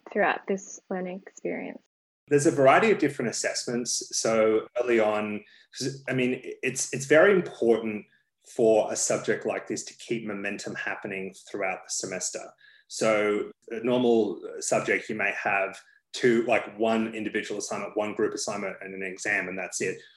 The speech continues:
Speaker 2: Whereas this
Speaker 1: Yeah.
Speaker 2: one has a multitude of different assessment tasks. It's, it's almost entirely group work. It's probably,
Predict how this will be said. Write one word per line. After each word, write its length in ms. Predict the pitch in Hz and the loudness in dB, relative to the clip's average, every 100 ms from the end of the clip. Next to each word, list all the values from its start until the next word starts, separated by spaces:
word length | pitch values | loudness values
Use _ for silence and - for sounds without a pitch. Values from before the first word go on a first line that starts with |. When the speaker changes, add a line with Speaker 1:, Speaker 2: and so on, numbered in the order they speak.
| _ | _
Speaker 2:
Whereas 220 | 117 110 | 2 4
this 180 | 127 160 | 6 6
Speaker 1:
Yeah. 80 | 180 | 4
Speaker 2:
one 80 | 147 | 0
has 280 | 135 110 107 | 2 2 2
a 40 | |
multitude 540 | 110 110 120 - 123 | 2 2 2 0 -4
of 160 | 98 - | -4 -4
different 480 | 117 131 - 113 95 | 0 0 0 -6 -4
assessment 480 | 101 110 92 110 95 | -6 -4 -6 -8 -10
tasks. 580 | - 101 98 - - - - | -4 -2 -2 -4 -6 -12 -20
It's, 100 | 98 | -14
it's 200 | - 113 - | -8 -8 -4
almost 340 | 127 120 - | -2 -2 -4
entirely 1000 | 107 - - 104 104 104 101 95 92 - _ _ _ - | -8 -10 -8 -2 0 0 -2 -4 -8 -12 _ _ _ -6
group 320 | 107 104 - | -4 -2 0
work. 260 | 104 92 | 0 0
It's 220 | 101 - - | -4 -8 -12
probably, 960 | - 113 104 107 101 98 95 90 - | -8 -2 -2 -2 -4 -4 -6 -12 -16